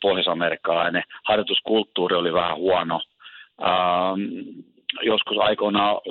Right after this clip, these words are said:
puhuttiin halohakkuun liigasta ja se oli aika, aika sellaista. Mut sitten, tota, Red Bull tuli Müncheniin viisi vuotta sitten ja ne toi mukanaan ison joukon ammattilaisia, ähm, fyysiselle puolelle,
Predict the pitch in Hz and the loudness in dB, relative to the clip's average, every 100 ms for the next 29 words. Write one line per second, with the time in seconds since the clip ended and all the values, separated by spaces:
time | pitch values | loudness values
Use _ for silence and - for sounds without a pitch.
0 | - 117 104 - 98 113 107 95 98 - | -4 0 0 0 0 2 2 2 0 -2
1 | 92 95 104 95 90 - 87 101 110 113 | -2 2 2 0 -2 -2 2 2 4 4
2 | 107 107 107 - 113 104 90 101 92 85 | 2 2 -2 0 0 0 2 2 2 0
3 | - 87 - - - - - - - _ | -4 -8 -8 -16 -14 -12 -12 -16 -20 _
4 | - 113 - 175 160 156 147 147 143 - | -4 0 2 2 0 2 0 4 2 2
5 | - 202 202 220 226 147 175 180 143 139 | -2 -6 -6 -6 0 2 2 0 2 2
6 | 123 127 127 151 165 135 131 120 123 110 | 2 2 4 4 4 2 2 2 2 2
7 | 139 127 - 117 - 101 113 - 117 107 | 2 2 2 2 2 2 2 2 0 0
8 | - - - - 117 117 113 127 120 131 | -2 -10 -10 -4 0 2 2 2 2 2
9 | 139 127 110 107 104 - 139 135 147 127 | 2 2 2 0 -2 -4 -2 2 2 4
10 | 110 113 113 107 101 95 98 87 - 110 | 4 4 4 2 2 0 -2 -6 0 2
11 | 110 98 95 90 87 - 87 85 - _ | 2 0 0 0 0 0 0 -2 -8 _
12 | - - _ 98 92 92 90 98 - 120 | -20 -20 _ -2 0 0 -2 -2 0 2
13 | 104 104 92 - 104 95 92 90 90 | 2 2 0 -2 2 2 2 2 0